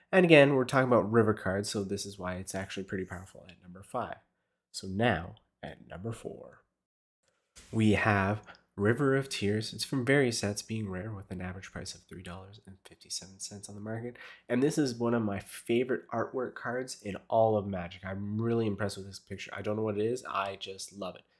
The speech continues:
So it says, "Tap it, add one to your mana pool for an island. If you played a land this turn, add a swamp to your mana pool instead." So you can really have fun with this card. It is not better than some, but again, with the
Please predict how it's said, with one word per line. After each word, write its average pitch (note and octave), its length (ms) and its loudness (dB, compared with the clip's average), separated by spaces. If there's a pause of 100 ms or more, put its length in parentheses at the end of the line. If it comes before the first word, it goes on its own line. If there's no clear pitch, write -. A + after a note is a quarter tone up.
(320)
So C#3 160 2
it B2 60 6
says, B2+ 260 0
"Tap F#2 300 -6
it, B2 160 -10
add G2+ 260 -6
one G#2+ 200 0
to A#2 120 -8
your B2+ 100 -4
mana F#2+ 200 2
pool A#2+ 340 -10 (220)
for G#2+ 160 -2
an F#2+ 60 0
island. F#2+ 260 -4 (260)
If C3 140 -2
you A#2 80 -4
played A2 240 -2
a G2 40 -2
land B2 240 4
this F#2+ 120 -2
turn, G#2+ 260 -6
add F#2 320 -16
a G2+ 240 -12
swamp - 380 -4
to - 120 -6
your F2 100 -4
mana E2 200 -12
pool G2 260 -14
instead." A2+ 440 -6 (480)
So - 140 -2
you G#3+ 60 4
can F#3+ 120 8
really G3 220 8
have C#3+ 160 4
fun B2 240 8
with A2+ 100 2
this G#2+ 140 -2
card. A2+ 320 0
It G2+ 140 -2
is G2+ 440 -4 (400)
not A#2+ 420 2 (500)
better A2 440 6
than G#2+ 180 4
some, B2 480 4
but G#2+ 360 6 (340)
again, G2+ 300 4
with G2+ 120 0
the - 120 -16